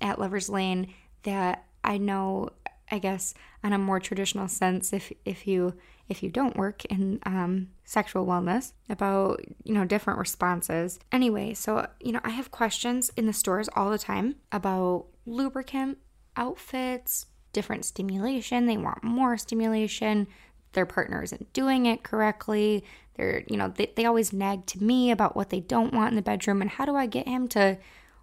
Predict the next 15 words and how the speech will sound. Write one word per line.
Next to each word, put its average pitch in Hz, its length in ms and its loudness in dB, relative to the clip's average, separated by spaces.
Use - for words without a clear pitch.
wanna 247 200 2
play 254 280 -2
with 254 180 -2
this 262 180 0
toy? 185 480 0
And 180 220 -4
how 262 140 0
does, 262 300 2
how - 140 -2
do 269 60 2
I 269 120 4
get 262 180 0
my 254 160 0
girl 247 460 2
to 226 640 2